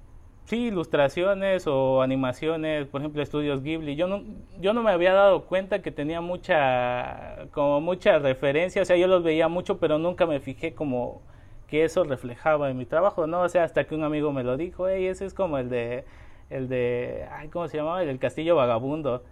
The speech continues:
Y hasta eso yo no había visto el Castillo Vagabundo, curiosamente, o sea, yo, o sea, sí sabía que existía, pero nunca lo había visto y no le había puesto atención, y así de que, "Uno de tus peces se parece al del Castillo Vagabundo", y sí era cierto, ¿no? Así.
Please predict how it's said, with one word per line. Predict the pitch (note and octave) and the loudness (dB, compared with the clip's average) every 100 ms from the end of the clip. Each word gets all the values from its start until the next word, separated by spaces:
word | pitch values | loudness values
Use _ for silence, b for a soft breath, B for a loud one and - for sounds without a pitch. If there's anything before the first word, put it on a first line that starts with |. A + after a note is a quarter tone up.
| b b b b b - - - | b b b b b -20 -12 0
Y | |
hasta | D3+ - G3+ | 0 4 2
eso | G3+ | 2
yo | F#3+ G3+ | 2 4
no | |
había | G3 F3+ F3 | 6 6 4
visto | F3 E3+ | 2 0
el | C#3 | 0
Castillo | C3 C3 D3 C3+ | -2 -2 -2 0
Vagabundo, | A#2+ A#2+ C3+ E3 D3 C3 C3 | 2 0 -2 -6 -4 -4 -4
curiosamente, | C3 C3 B2 B2+ C3 C3 | -8 -8 -8 -12 -10 -10
o | |
sea, | B2 B2+ | -10 -10
yo, | B2+ C3 B2+ C3 C#3 - | -10 -12 -12 -12 -14 -10
o | D3 | -2
sea, | E3 | -2
sí | G3+ | 0
sabía | G3+ G#3 A3 | 4 6 6
que | G3+ | 0
existía, | G3 F#3+ A3 A3 | -2 -2 0 0
pero | G#3 G#3 | 0 0
nunca | G3 F#3+ | 2 4
lo | E3+ | 4
había | E3+ E3+ | 4 2
visto | G3 G3 | -2 -4
y | F3 | -6
no | F3 | 0
le | |
había | E3+ D#3+ | 0 0
puesto | D#3+ E3 E3 | -2 -2 -2
atención, | E3+ A#2 B2+ D#3 D#3+ | -4 -10 -6 -6 -4
y | C#3 | -6
así | C#3 D#3+ | -6 -6
de | D3+ - | -8 -6
que, | C3 - B B | -10 -10 B B
"Uno | E3 F#3 | -2 0
de | F#3+ | 0
tus | C#3+ | -2
peces | - F3 F#3 | -4 -2 -2
se | D3+ | -4
parece | B2+ B2 C#3+ | -2 -4 -2
al | C#3+ | -6
del | B2+ | -8
Castillo | A#2 A2+ C3 C3+ | -12 -14 -8 -6
Vagabundo", | B2 A2+ B2 C3+ D3+ | -6 -6 -8 -8 -8
y | C3 | -8
sí | C3 | -6
era | C3+ A#2 | -6 -6
cierto, | - D#3 D3 C3 | -6 -8 -8 -10
¿no? | C3+ | -10
Así. | C#3 C3 | -10 -14